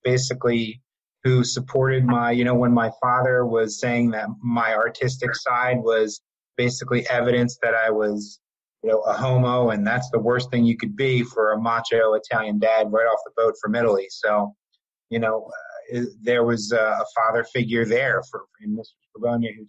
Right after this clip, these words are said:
taught me that not only was my talent, you know, uh, totally normal. It was, it was a good thing and I should pursue it, you know? And then there was the high school principal who believed in me. There were, you know, guidance counselors.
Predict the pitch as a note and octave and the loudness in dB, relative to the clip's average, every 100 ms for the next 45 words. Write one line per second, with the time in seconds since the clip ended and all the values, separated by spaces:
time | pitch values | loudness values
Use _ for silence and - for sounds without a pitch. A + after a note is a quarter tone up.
0 | - A2+ A2 A2 A2 G#2+ - _ _ _ | -2 -2 -2 -4 -2 -2 -4 _ _ _
1 | - B2 A#2 A#2+ A#2 A2 A2+ A2 A2 - | -2 0 0 0 0 0 0 0 -4 -4
2 | - A2+ A2 G#2 G#2 _ _ _ _ _ | -2 0 0 -2 -4 _ _ _ _ _
3 | _ - F#3+ G3 - - - - - - | _ -14 -12 -12 -12 -12 -10 -14 -18 -20
4 | _ - C#3 B2+ B2 A#2 A#2+ C3+ D3 B2 | _ -4 0 2 2 2 0 0 0 2
5 | A#2 B2 A2 A2 G#2+ G#2 - - - - | 2 0 -4 -8 -10 -10 -12 -12 -12 -4
6 | G#2+ G#2+ A2+ A2+ G#2 - A2+ A2+ C#3 C3+ | -4 -2 -2 -2 -4 -8 -6 -2 -2 -2
7 | B2+ B2 A#2 A2+ A2 - A2 - C3+ F#2+ | 0 2 0 -2 -6 -10 -6 0 0 0
8 | G#2 G#2 A2 A2+ A#2+ A#2+ A#2+ A#2 A2+ - | -6 -12 -10 -4 0 2 2 2 0 -8
9 | _ _ _ G#2 B2 B2+ B2+ A#2 C#3 D3+ | _ _ _ -4 -2 -2 -2 -2 -2 -4
10 | D#3 A2+ G#2 G2+ G#2 G#2 G2+ G2 G2 _ | -2 0 2 0 -2 -4 -8 -10 -14 _
11 | _ _ _ G#2 G#2 G2+ G#2 G2+ G2+ - | _ _ _ -8 -4 0 0 0 -2 -8
12 | _ _ _ G#3 G3+ G2+ G2+ A#2 C3+ C3+ | _ _ _ -12 -8 -8 -4 -2 0 2
13 | B2+ - G#2 F#2+ - E2+ E2+ | 0 -2 -4 -4 -8 -10 -12